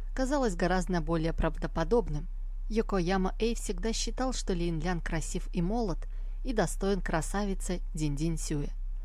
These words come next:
Но, с другой стороны, красавица готова влюбиться в него,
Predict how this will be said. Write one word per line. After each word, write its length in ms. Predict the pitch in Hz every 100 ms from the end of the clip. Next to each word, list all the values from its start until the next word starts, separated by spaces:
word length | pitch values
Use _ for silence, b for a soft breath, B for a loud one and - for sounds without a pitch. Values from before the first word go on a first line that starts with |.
| B B B -
Но, 140 | 202
с 60 | 175
другой 340 | 196 196 277
стороны, 520 | - 180 160 143 160 -
красавица 640 | - 180 165 269 269 - 196
готова 360 | 175 - 175
влюбиться 560 | 165 170 165 262 262 170
в 80 | 147
него, 320 | 147 139 139